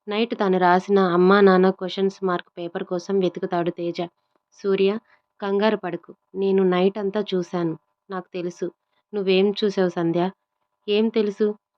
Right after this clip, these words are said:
కింద పడి ఉన్న క్వశ్చన్ మార్క్ పేపర్ తీసి చూపింది సంధ్య.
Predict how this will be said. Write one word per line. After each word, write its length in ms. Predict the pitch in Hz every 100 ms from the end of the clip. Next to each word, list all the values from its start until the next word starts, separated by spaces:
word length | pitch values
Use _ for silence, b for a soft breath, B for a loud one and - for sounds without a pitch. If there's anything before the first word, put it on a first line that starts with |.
| _ 226
కింద 160 | 220
పడి 240 | 233 226 202
ఉన్న 200 | 190 185
క్వశ్చన్ 420 | 190 196 - 202
మార్క్ 440 | 202 185 180 - 185 - _ _ _ 208
పేపర్ 320 | 196 208 190
తీసి 320 | - 185 247
చూపింది 460 | 233 208 185 180 202
సంధ్య. 320 | 196 165